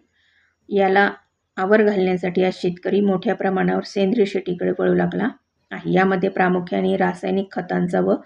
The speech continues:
कीटकनाशकांचा पूर्ण प्रतिबंध करून कसदार शेती, देशी वाणाच्या वापराने हा नैसर्गिक समतोल राखून शेती पर्यावरणपूरक केलेली दिसून येते. निश्चितच हे एक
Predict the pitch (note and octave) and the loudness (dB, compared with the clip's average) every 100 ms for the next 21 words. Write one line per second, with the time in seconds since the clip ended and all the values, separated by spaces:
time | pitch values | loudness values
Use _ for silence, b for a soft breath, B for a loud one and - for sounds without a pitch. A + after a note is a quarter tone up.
0 | B B B B B G#3+ G#3 G3+ G3 F#3 | B B B B B -4 0 2 2 0
1 | F#3+ F3+ F3+ F3+ F#3+ - A3 A3 G#3+ G3+ | 0 0 0 0 -2 0 2 2 2 0
2 | F#3+ F#3 F#3 F#3 F3+ F#3+ F3+ F3 F#3 - | -2 -4 -2 0 0 2 0 -2 -6 -4
3 | G3+ G3+ G3+ F#3 F3+ G#3 G#3+ _ _ _ | -2 -2 0 -2 -2 -6 -6 _ _ _
4 | - G#3 G3 F#3+ A3 G#3+ G3 F#3 F3 G3 | -4 2 2 4 4 4 4 2 0 0
5 | B3 - - G3 F#3+ F#3+ F#3 F#3 F#3+ F#3+ | -2 -8 -4 -2 0 2 2 0 0 2
6 | F3 F3+ F#3+ F#3+ - G3 F3 F#3 F3+ F#3+ | 2 0 -4 -6 -4 -4 0 0 2 0
7 | F#3+ F3+ F#3 - _ - G3+ C3+ G#3+ G#3+ | 0 -4 -4 -8 _ -6 -6 -4 -4 0
8 | F#3 F#3 F#3+ C#3 G3+ F#3 F3+ - F3+ F3+ | 2 2 0 -2 -4 -2 -4 -2 -2 0
9 | F3+ F3 F3+ G3 G#3 G3 F3+ F3+ - F3+ | -2 -4 -2 2 2 2 0 0 -2 -2
10 | F#3+ F#3 F#3 F3+ - | -4 -4 -2 0 -2